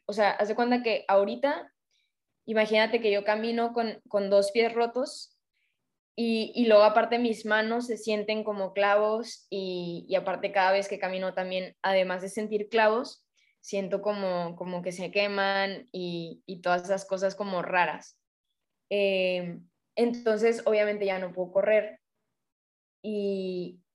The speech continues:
y a mí al principio lo que me, yo creo que me enojaba, o sea, era, era un enojo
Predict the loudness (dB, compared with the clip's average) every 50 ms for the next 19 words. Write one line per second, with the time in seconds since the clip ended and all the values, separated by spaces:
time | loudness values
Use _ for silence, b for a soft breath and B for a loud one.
0 | _ _ -2 2 4 4 4 4 4 4 4 4 2 2 0 0 -2 -2 -2 -4
1 | -6 -4 0 0 2 2 2 0 -4 _ _ -4 -2 -2 0 0 0 -2 0 -2
2 | -2 -4 -6 -10 _ _ _ _ _ _ _ _ _ _ _ 0 2 2 4 4
3 | 2 2 2 2 2 2 2 2 0 -2 -2 0 0 2 2 0 -2 -4 0 4
4 | 4 4 4 4 0 0 0 0 2 2 2 2 0 0 0 0 -2 -2 -2 -4
5 | -6 -10 -10 -8 -8 -8 -10